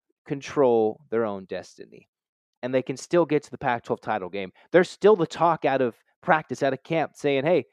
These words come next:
we still have," in their belief, in their mind, says the, from the team, saying, "Hey,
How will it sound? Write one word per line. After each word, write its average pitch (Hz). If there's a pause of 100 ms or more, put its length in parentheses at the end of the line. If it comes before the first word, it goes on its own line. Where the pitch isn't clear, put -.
(260)
we 247
still 214
have," 175 (440)
in 151
their 175
belief, 170 (300)
in 123
their 151
mind, 170
says 139
the, 139 (280)
from 156
the 143
team, 202
saying, 160
"Hey, 190